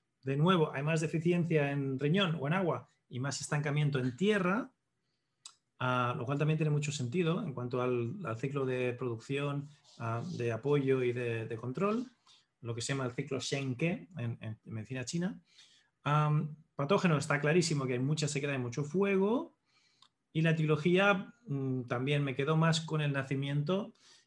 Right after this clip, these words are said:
que con los partos y con las cosas que fueron pasando, que, que ya venía con una esencia, ah, complicadísima. Y, y la gran suerte que tuvo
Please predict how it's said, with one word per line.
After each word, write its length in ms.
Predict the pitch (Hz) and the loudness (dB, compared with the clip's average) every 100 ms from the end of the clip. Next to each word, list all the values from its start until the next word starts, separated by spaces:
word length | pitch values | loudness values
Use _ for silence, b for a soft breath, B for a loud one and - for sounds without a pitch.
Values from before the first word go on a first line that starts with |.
| _ | _
que 120 | 131 | -4
con 100 | 131 | -2
los 160 | 127 - | -4 0
partos 600 | 143 147 147 143 131 131 | 2 2 0 -4 -4 -6
y 40 | |
con 140 | 131 | -6
las 160 | 123 120 | -6 -6
cosas 240 | 131 123 | -4 -4
que 100 | - | -6
fueron 260 | 120 127 127 | -6 -4 -6
pasando, 440 | 120 123 135 147 | -6 -4 -4 -2
que, 260 | 143 123 - b b b _ | -2 -4 -8 b b b _
que 100 | 123 | 0
ya 140 | 135 | 0
venía 500 | 139 135 139 143 135 | 0 0 0 0 -2
con 140 | 127 127 | -2 -2
una 100 | 127 | -2
esencia, 800 | 123 143 135 147 143 127 117 - _ _ _ _ _ | -2 -4 -2 0 0 0 -4 -10 _ _ _ _ _
ah, 200 | 117 117 | -6 -4
complicadísima. 840 | 117 120 120 117 127 120 120 110 104 B B _ - | -4 -6 -4 -2 -2 -2 -4 -8 -10 B B _ -2
Y, 200 | 151 156 147 | 0 0 2
y 40 | |
la 120 | 143 | 2
gran 180 | 143 180 | 4 4
suerte 300 | 170 202 202 | 4 4 6
que 100 | 196 | 6
tuvo 540 | 165 214 202 285 - | 6 6 6 4 -4